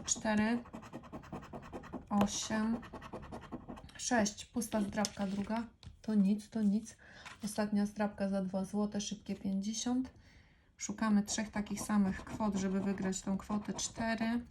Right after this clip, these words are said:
dwa, pięćdziesiąt tysięcy, sto złotych, pięćdziesiąt złotych, pięćdziesiąt tysięcy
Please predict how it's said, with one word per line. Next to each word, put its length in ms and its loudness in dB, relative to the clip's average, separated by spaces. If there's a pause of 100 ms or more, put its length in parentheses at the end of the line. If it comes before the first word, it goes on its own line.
dwa, 520 2 (1700)
pięćdziesiąt 640 2
tysięcy, 640 0 (840)
sto 360 -2
złotych, 720 2 (160)
pięćdziesiąt 580 4
złotych, 500 -2 (480)
pięćdziesiąt 680 2
tysięcy 720 0